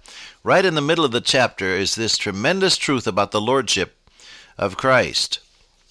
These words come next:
"Whether we live or die, we do so unto the Lord. He that regardeth a certain day regardeth it unto the Lord. And he that regardeth not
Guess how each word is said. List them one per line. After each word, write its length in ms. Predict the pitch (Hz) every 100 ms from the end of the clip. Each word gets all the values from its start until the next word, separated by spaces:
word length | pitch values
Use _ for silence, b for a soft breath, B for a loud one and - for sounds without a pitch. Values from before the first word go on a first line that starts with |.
| _ _ _ _ B B B
"Whether 240 | 104 131 131
we 380 | 127 123 110 92 B 69 B -
live 460 | 62 120 170 147 131
or 160 | - 87
die, 480 | 90 113 90 71 - _ _ - _ - 85 82
we 140 | 98
do 220 | 101 135
so 340 | 131 120 107 92 B B B -
unto 220 | 107 104
the 140 | 101 107
Lord. 380 | 110 101 71 - _ _ _ _ _ _ _ _ _ _ _ _ B B B B
He 200 | - 147
that 120 | 131
regardeth 560 | 113 113 131 139 123 104
a 140 | 107
certain 380 | 101 147 135 117
day 340 | 110 139 180
regardeth 560 | 196 101 95 120 127 107
it 100 | 113
unto 200 | 113 110
the 100 | 113
Lord. 360 | 139 180 139 - _ _ _ _ _ b b b b _
And 140 | -
he 160 | 107 143
that 140 | 117
regardeth 580 | 107 107 127 120 117 -
not 500 | 120 190 151 - -